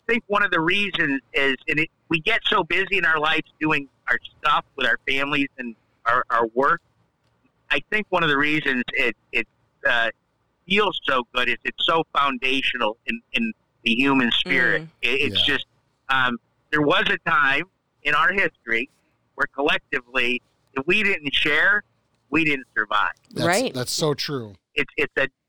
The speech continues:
Speaker 1: it's a quintessential human existence
Speaker 2: Mm-hmm.
Speaker 1: because without the power to give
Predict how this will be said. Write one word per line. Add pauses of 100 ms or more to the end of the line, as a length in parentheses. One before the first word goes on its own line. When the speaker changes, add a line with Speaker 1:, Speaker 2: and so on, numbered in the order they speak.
Speaker 1:
it's
a (300)
quintessential (200)
human (240)
existence
Speaker 2:
Mm-hmm.
Speaker 1:
because (480)
without (600)
the
power
to (140)
give